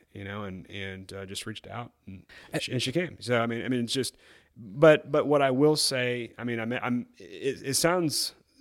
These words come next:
Speaker 1: s-, pretty simple, which,
Speaker 2: Right.
Speaker 1: it, you know, for me, it, you know, it,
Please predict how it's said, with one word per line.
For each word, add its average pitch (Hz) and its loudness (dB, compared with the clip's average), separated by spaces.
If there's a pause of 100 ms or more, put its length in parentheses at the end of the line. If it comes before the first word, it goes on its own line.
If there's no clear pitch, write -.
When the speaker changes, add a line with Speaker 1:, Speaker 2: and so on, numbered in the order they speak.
(120)
Speaker 1:
s-, - -6
pretty 151 4
simple, 139 2
which, 131 4
Speaker 2:
Right. 147 8
Speaker 1:
it, 87 -10 (140)
you 131 -4
know, 117 0
for 117 -2
me, 131 8
it, 127 -6 (120)
you 120 -8
know, 113 -6
it, 107 -8